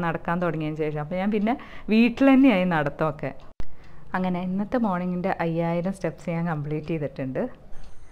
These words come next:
അപ്പോൾ morning ഉള്ള നടത്തം കഴിഞ്ഞു. ഫൈവ് തൗസൻഡ് സ്റ്റെപ്പാണ് ഞാൻ ആ, നടന്നതിപ്പം. ആ, ശരിക്കും ടെൻ തൗസൻഡ് ആണ് ഒരു ഡേ നമ്മൾ നടക്കേണ്ടത്. ആ, അപ്പോൾ ചില ദിവസം എനിക്കൊരു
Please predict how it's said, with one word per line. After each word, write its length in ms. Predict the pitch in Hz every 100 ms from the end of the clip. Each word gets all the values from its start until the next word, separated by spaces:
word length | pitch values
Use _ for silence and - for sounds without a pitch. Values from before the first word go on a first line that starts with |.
| - -
അപ്പോൾ 160 | - 190
morning 400 | 180 180 190 202 247 - -
ഉള്ള 120 | 185 185 175
നടത്തം 340 | 156 151 185 175
കഴിഞ്ഞു. 300 | 151 139 160 208
ഫൈവ് 220 | 180 160 -
തൗസൻഡ് 320 | 180 180 196 -
സ്റ്റെപ്പാണ് 360 | 165 - 170 160
ഞാൻ 100 | 156
ആ, 20 | 143 -
നടന്നതിപ്പം. 640 | 165 147 147 160 160 - 190 - - - - - - 160
ആ, 60 | 160 175
ശരിക്കും 260 | 185 240 214
ടെൻ 120 | 170 165
തൗസൻഡ് 380 | 160 165 185 185
ആണ് 100 | 170 208
ഒരു 100 | 196 185
ഡേ 80 | 185 208 190
നമ്മൾ 180 | 156 185 190
നടക്കേണ്ടത്. 500 | 156 - 147 127 - - - - - - - - - - - - -
ആ, 40 | 185 190 180
അപ്പോൾ 160 | 185 208 -
ചില 160 | 196 220 226
ദിവസം 340 | 220 - 233 240 -
എനിക്കൊരു 320 | 190 185 208